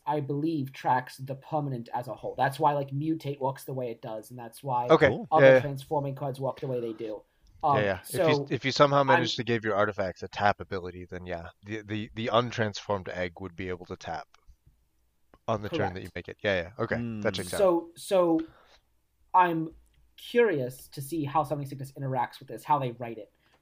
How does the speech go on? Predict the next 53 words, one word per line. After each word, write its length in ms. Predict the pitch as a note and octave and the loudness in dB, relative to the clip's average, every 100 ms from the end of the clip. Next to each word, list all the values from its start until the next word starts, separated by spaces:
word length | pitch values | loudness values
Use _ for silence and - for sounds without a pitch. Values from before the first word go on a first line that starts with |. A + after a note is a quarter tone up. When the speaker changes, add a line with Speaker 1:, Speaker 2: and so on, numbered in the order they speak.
| - | -8
Speaker 1:
Because 280 | E3+ F#3 D3 | 0 0 0
if 120 | D#3+ | -2
it, 180 | A3+ - | -2 -4
if 140 | D#3+ G3 | -4 -2
it 140 | A3 | 2
works 260 | G3+ G3+ F3+ | 4 4 4
out 240 | E3 D#3+ | 4 4
that 160 | D3+ - | -4 -4
it 120 | F#3 | 0
works 200 | G3 F#3 | 0 0
out 160 | D#3+ C#3+ | -2 -2
the 60 | |
way 100 | D#3 | -4
you 260 | C#3+ A2+ G#2+ G2 | -4 -6 -10 -2
want 180 | C3+ F#3+ | -2 -2
it 140 | - | -6
to, 280 | - C4 D4+ - _ _ _ _ _ _ _ _ | -6 -6 -8 -14 _ _ _ _ _ _ _ _
where 280 | D#3+ E3+ D3+ | 0 2 2
they 160 | C3+ B2 | 0 -4
don't 260 | C3+ - F3+ | -2 -2 -2
have 160 | G3 | -2
Summoning 240 | G#3+ G3 G3 | -2 -4 -8
Sickness 360 | G3 G3 F#3+ | -10 -12 -12
the 120 | - E3+ | -10 -6
turn 240 | F#3 F3+ | -4 -6
you 100 | F#3 | -6
flip 240 | F#3+ F#3+ | -8 -6
them, 220 | G3+ G#3+ A3+ _ _ _ _ _ _ _ _ _ | -8 -10 -14 _ _ _ _ _ _ _ _ _
what 180 | F#3 A3+ | -2 -2
you 100 | F#3 | -2
do 120 | G#3+ | -2
with 100 | F3 | 0
this 140 | A3 | 0
deck 160 | F3+ E3 | 0 -2
is 60 | E3 | -4
you 80 | |
just 180 | E3 C3+ | -4 0
build 180 | E3 E3+ | 2 4
up 280 | F3 - _ _ _ _ _ _ _ _ _ _ - | 4 2 _ _ _ _ _ _ _ _ _ _ -2
eight, 180 | D#3+ E3 | -2 2
nine, 260 | E3 D#3+ D3 | 2 0 -2
ten 420 | - E3 D#3 D3 | -2 -2 -2 -6
incubate 440 | D#3+ F3 D#3 A#2+ - | -8 -8 -6 -8 -8
tokens, 500 | G#2+ G#2+ G#2+ C3 - _ _ _ _ _ _ | -12 -12 -16 -18 -20 _ _ _ _ _ _
you 140 | D#3+ | -2
know, 160 | D3+ C#3 | -2 -2
hold 300 | - F#3+ G#3 | 0 6 8
up 140 | G#3 G3+ | 8 8
all 120 | F#3 | 6
your 100 | E3+ | 4
mana 240 | F3+ F#3 | 2 0
one 260 | D#3 C#3 C#3 | 0 -2 -2
turn, 520 | C3+ B2 C#3+ C#3 | -6 -6 -8 -12